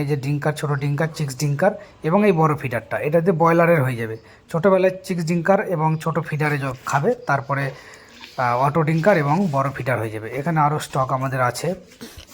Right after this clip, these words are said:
তো এখান থেকে পাইকারি কিন্তু মাল দেওয়া হয়, পুরো ফার্মের যে কেউ যদি নিতে চায় পুরো ফার্মেরই দেওয়া হয়। <clears throat> পাইকারি যত মাল লাগবে সব কিছু এখান থেকে দেওয়া হবে।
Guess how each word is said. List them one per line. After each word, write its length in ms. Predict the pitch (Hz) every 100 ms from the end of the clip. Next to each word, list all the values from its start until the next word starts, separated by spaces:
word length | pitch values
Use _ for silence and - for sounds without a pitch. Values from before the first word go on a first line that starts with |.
| - - - -
তো 60 | -
এখান 120 | 139 165
থেকে 140 | 180 175
পাইকারি 320 | 151 156 175 170 170
কিন্তু 180 | 165 175 156
মাল 140 | 143 143
দেওয়া 160 | 147 127
হয়, 140 | 190 226 - - - -
পুরো 180 | - 156 156
ফার্মের 320 | - 143 143 131
যে 80 | 139 135
কেউ 120 | 143 135
যদি 120 | 139 135
নিতে 160 | 139 131
চায় 160 | 139 143 -
পুরো 180 | 139 139
ফার্মেরই 380 | - 131 135 135 127
দেওয়া 160 | 131 123
হয়। 160 | 131 143 - - -
<clears throat> 400 | - - 165 160 139
পাইকারি 340 | 143 151 143 139
যত 140 | 135 143
মাল 120 | 135 135
লাগবে 240 | 131 123 185 - -
সব 120 | 139 -
কিছু 220 | 131 120 131
এখান 140 | 127
থেকে 140 | 123 131 120
দেওয়া 160 | 107
হবে। 160 | 104